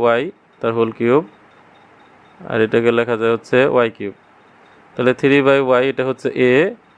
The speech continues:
আর b হচ্ছে y। তাহলে আমরা এই সূত্রটিতে যদি এর পরিবর্তে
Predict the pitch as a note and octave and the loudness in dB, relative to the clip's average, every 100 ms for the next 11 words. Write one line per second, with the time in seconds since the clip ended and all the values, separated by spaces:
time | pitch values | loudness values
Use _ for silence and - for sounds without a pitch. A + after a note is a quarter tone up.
0 | - A#2+ A2 G#2+ B2 B2+ A#2 - C3+ E3+ | -10 -4 -4 -4 -4 -2 -4 0 2 2
1 | C3 A2 G2 - _ B2 A2+ A#2+ A#2+ A#2+ | 0 -2 -2 -10 _ -6 -2 -2 0 0
2 | B2 C3+ B2+ C3+ B2+ - B2 A#2+ B2 F3+ | 0 -6 -2 -4 -2 -8 -2 2 2 0
3 | - - - - - B2 B2 B2 C3+ C3+ | -6 -20 -20 -20 -18 -6 -2 0 2 2
4 | B2+ C3+ C3+ C3 B2 A#2+ | 0 0 0 2 0 2